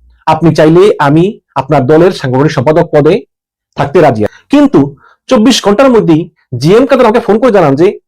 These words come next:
"আমি তো চেয়েছিলাম তোমাকে সাংগঠনিক সম্পাদক করতে, কিন্তু ওই একই সমস্যা, ভারতীয় হাইকমিশনের আপত্তি আছে।" এবং জাতীয় পার্টির সঙ্গে ভারতের উচ্চ পর্যায়ের বৈঠকগুলো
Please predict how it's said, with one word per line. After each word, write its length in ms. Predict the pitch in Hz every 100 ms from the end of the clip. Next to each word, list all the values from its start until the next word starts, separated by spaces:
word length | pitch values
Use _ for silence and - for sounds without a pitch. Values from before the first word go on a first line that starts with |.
| _ -
"আমি 140 | 156 170
তো 100 | 226
চেয়েছিলাম 400 | 208 202 208 233
তোমাকে 320 | 202 180 214
সাংগঠনিক 340 | 208 156 170
সম্পাদক 240 | 202 170 208
করতে, 340 | 233 302 143 - _ _
কিন্তু 460 | - 226 226 214 196 _ -
ওই 360 | 240 254 294 269
একই 120 | 208
সমস্যা, 420 | 170 127 - 92 - _ -
ভারতীয় 320 | 101 151 170 190
হাইকমিশনের 460 | 151 202 208 240
আপত্তি 360 | 190 113 - 104
আছে।" 180 | - - _ _ _ _ - - -
এবং 200 | 170 214
জাতীয় 260 | 160 185 277
পার্টির 200 | 240 180
সঙ্গে 400 | 165 143 131 165 _ -
ভারতের 320 | 123 185 233 208
উচ্চ 220 | 240 -
পর্যায়ের 440 | 302 254 208 190 170
বৈঠকগুলো 540 | 143 156 123 127 196